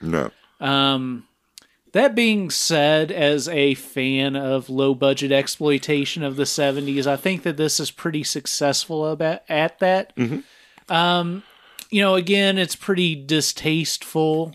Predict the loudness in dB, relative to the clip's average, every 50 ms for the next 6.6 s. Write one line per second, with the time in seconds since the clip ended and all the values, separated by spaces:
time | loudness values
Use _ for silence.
0 | -14 _ -4 -2 0 2 2 2 0 0 -2 -4 -6 -2 0 2 2 2 2 0
1 | 0 -2 -2 -2 0 0 0 0 -2 0 0 0 0 0 0 2 2 4 4 4
2 | 2 2 2 0 0 -2 -4 -4 0 0 2 2 2 0 0 -2 -2 -4 -4 -4
3 | -4 -2 -2 -2 -2 -4 -4 -6 -6 -6 -4 -4 -2 -2 -2 -4 -4 -4 -4 -2
4 | -2 -2 -2 -2 -2 -2 -4 -4 -8 -12 _ -20 -20 -20 _ _ _ -6 -6 0
5 | 4 4 4 4 2 -2 -2 -2 0 2 2 2 0 0 0 0 2 2 2 0
6 | -2 -4 -4 -4 -4 -4 -4 -4 -4 -6 -6 -8